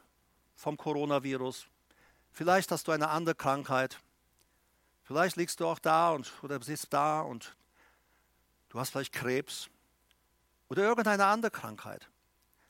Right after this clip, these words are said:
Du musst wissen, dass dein Jesus bei dir ist. Und ich möchte gerne mit dir beten.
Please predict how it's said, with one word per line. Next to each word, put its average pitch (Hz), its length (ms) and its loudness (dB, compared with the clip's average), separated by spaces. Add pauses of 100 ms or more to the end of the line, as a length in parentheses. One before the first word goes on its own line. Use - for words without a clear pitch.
Du 131 80 -4
musst 151 240 -2
wissen, 233 360 -2 (320)
dass - 220 -4
dein 123 240 0
Jesus 147 520 -6 (200)
bei 113 260 0
dir 107 160 -8
ist. - 320 -14 (960)
Und 147 100 -6
ich 170 140 -6
möchte 190 240 -2
gerne 175 260 0
mit 175 200 -6
dir 170 100 2
beten. 175 580 -2